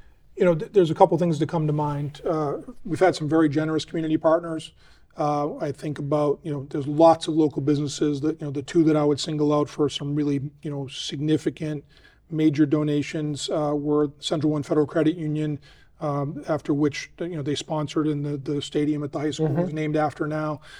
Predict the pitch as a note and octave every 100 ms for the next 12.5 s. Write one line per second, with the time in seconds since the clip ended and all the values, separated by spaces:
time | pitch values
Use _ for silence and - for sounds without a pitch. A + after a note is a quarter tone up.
0 | - _ E3 D3+ D3 D3 D#3 D3+ D3+ C3+
1 | D3 D3+ C#3+ C#3+ C#3 C#3 F3 - D#3+ D3
2 | C#3 D3 - D#3 C#3+ D3 D3 C#3+ D#3+ C3
3 | D3 D3 D3 D3 D3 D3 - D3 C#3 -
4 | - D3+ C#3 C3+ C#3 - - _ - E3+
5 | D3 D#3+ D3+ C#3+ C#3+ - C#3 D3+ C#3+ D3
6 | D3 D3+ F#3 D#3 E3 D3+ C#3+ D3 C#3+ -
7 | D3 C#3 - - _ - D3+ D3 D3+ -
8 | D#3 D3 C#3 F3 F#3 F3+ F3+ E3+ F#3 E3+
9 | E3+ E3+ E3 - - - E3 D3+ - F3
10 | D#3 E3+ D#3 - D3+ D3+ D#3 C3+ D#3 -
11 | D#3 C#3+ E3 C#3+ - D3+ D3 D3+ C#3+ -
12 | D#3+ D3+ D3+ D3